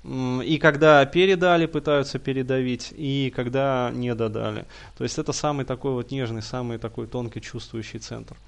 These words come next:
Вот. И поэтому вот, э, такие вот сочетания, когда, скажем, ну, есть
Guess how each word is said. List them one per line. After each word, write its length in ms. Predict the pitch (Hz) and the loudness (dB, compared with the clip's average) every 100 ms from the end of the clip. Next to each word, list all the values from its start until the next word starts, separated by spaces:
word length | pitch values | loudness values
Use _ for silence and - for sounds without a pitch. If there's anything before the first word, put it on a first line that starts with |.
| - - - - | -20 -18 -16 -8
Вот. 380 | 131 135 131 120 | 0 4 4 4
И 400 | 156 165 165 160 | 0 0 2 0
поэтому 680 | 160 175 208 180 160 147 139 | 2 2 0 0 -2 -2 -2
вот, 300 | 135 135 135 | -2 -2 -4
э, 160 | 135 135 | -8 -6
такие 300 | 139 147 165 | -6 -6 -4
вот 120 | 151 143 | -4 -4
сочетания, 640 | 143 - 147 208 190 139 | -6 -6 -2 -2 0 -2
когда, 500 | 135 131 147 143 131 | -2 0 2 2 0
скажем, 640 | - 143 127 127 120 113 - - - - - - - - - - | -2 -4 -2 -2 -4 -8 -14 -20 -20 -20 -20 -20 -20 -20 -20 -6
ну, 500 | 139 131 123 113 107 87 90 104 76 - - - | -2 0 0 -2 -4 -8 -12 -14 -16 -18 -16 -10
есть 540 | 135 123 123 - - | -2 0 0 -4 -16